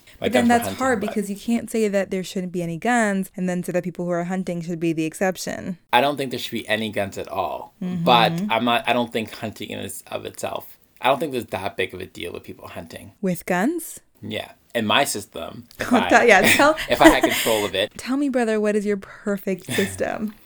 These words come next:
Speaker 2: The perfect system would be no guns. But I'm saying in a system where there is gun control,
Speaker 1: Mm-hmm.
Speaker 2: I wouldn't say that no guns for people who are hunting.
Speaker 1: Okay, so you're just saying that
Speaker 2: I'm mostly just talking about gun licensing.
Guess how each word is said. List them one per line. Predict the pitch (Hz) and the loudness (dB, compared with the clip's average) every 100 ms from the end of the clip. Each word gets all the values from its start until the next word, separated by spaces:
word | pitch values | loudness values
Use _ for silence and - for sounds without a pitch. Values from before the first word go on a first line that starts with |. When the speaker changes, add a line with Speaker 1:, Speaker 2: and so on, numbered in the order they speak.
| _ | _
Speaker 2:
The | - | -6
perfect | - 185 190 | 0 2 0
system | - 113 120 | -4 -6 -4
would | 107 | -6
be | 92 | -6
no | 90 85 | -8 -8
guns. | 80 73 - - | -8 -8 -10 -4
But | 117 113 | 0 2
I'm | 123 117 | 2 0
saying | - 123 120 | 4 4 2
in | 123 | -2
a | 120 | -4
system | - 123 - 127 117 | -2 -4 -4 -4 -4
where | 98 95 92 | -4 -4 -2
there | 101 - | -4 -4
is | 104 | -6
gun | 95 95 87 | -4 -8 -8
control, | 90 - 92 92 | -12 -8 -6 -4
Speaker 1:
Mm-hmm. | 214 202 190 180 | -2 -2 0 0
Speaker 2:
I | 107 | 2
wouldn't | 117 214 - | 2 -2 -4
say | 107 92 | -4 -2
that | 92 82 - | -4 -8 -10
no | 101 107 101 | -6 -4 -4
guns | 101 92 90 - | -6 -10 -12 -14
for | - 101 - | -10 -10 -10
people | - 98 - 50 95 - | -12 -12 -10 -10 -10 -8
who | |
are | - | -8
hunting. | - 95 - - - | -8 -10 -10 -8 -2
Speaker 1:
Okay, | 196 - 185 185 180 | -2 -4 -4 -2 -2
so | 202 - | -2 -2
you're | 202 196 | 0 0
just | 208 196 | -2 -4
saying | - 190 190 185 185 | -4 -2 -2 -2 -2
that | 185 160 165 - | -2 -2 -2 -6
Speaker 2:
I'm | 110 131 | -6 -6
mostly | 156 151 | -6 -6
just | - | -2
talking | 113 113 | -2 -2
about | 98 | -6
gun | - 90 | -8 -6
licensing. | 90 - - - | -8 -8 -16 -18